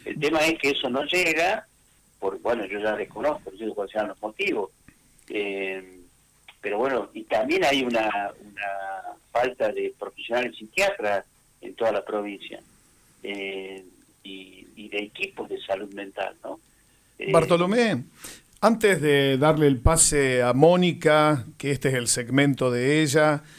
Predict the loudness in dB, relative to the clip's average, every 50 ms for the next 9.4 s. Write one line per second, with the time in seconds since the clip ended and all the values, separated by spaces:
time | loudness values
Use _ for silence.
0 | -20 -20 -20 -20 _ _ _ _ -2 2 4 6 6 6 6 6 6 6 4 4
1 | 2 2 2 2 2 2 2 2 2 2 0 2 2 2 2 4 4 4 4 4
2 | 4 4 4 4 4 2 0 -2 -4 -4 0 2 2 2 4 2 2 2 2 4
3 | 4 4 4 4 2 0 -2 -8 -8 -4 2 4 4 4 4 2 0 0 0 0
4 | -2 -4 -8 -12 -16 -20 _ -20 -20 _ _ _ _ _ _ -6 -2 2 4 6
5 | 6 6 4 4 2 2 2 0 0 -4 -8 _ _ _ _ _ _ _ _ _
6 | _ _ _ 2 4 6 6 6 6 6 4 4 4 4 4 2 2 0 0 -2
7 | 0 4 4 6 6 4 4 0 -2 -4 -8 -12 -12 -4 0 2 4 6 6 6
8 | 4 4 2 0 -2 -2 -2 -2 0 4 4 4 4 2 0 -2 -2 0 0 0
9 | 0 0 -2 -4 -6 -10 -12